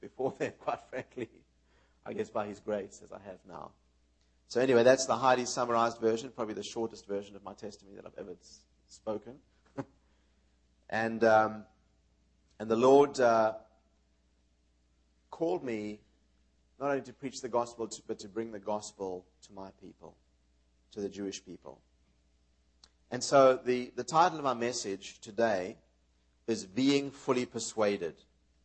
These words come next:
Being Fully Persuaded. And, uh, I want to sort of kind of start off the message with a challenge, uh, to all of us. What are you fully persuaded about?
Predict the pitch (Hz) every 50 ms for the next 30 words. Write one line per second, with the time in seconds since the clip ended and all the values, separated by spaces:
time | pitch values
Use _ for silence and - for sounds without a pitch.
0 | _ _ _ 101 104 127 127 127 120 - - 120 110 107 107 107 98 - - -
1 | 95 92 87 85 82 - _ _ _ _ _ _ _ _ _ _ _ _ _ _
2 | _ _ _ _ _ _ _ _ - 107 113 117 113 117 113 113 113 110 - -
3 | 107 113 127 143 151 147 139 139 139 - - 127 123 110 - - 135 127 117 110
4 | - - - - 139 139 139 127 131 131 127 - - 113 113 120 127 131 - 127
5 | 113 104 110 113 107 107 107 - - - 143 156 156 120 95 90 98 123 - -
6 | - - _ _ _ _ _ _ _ _ _ _ _ - - 104 104 101 - 117
7 | - 127 147 156 143 113 113 104 107 - - - - _ _ _ _ _ _ _
8 | _ - 110 127 151 165 156 135 135 127 117 113 123 123 120 110 110 107 107 _
9 | _ _ _ _ - - 151 139 117 107 107 104 - 117 104 - - - 113 107
10 | 104 98 98 90 95 90 92 90 85 - - _ - -